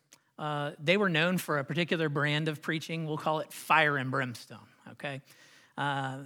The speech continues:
this proud woman who was invited was offended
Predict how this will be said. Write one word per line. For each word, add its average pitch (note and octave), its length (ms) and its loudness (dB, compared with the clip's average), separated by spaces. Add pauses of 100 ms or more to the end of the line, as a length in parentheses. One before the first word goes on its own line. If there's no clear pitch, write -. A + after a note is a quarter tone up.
this F3+ 200 2
proud G3 380 6
woman D#3+ 480 2 (200)
who F3 120 0
was E3 180 0
invited D3 640 2 (1400)
was D#3+ 120 2
offended D3+ 760 -2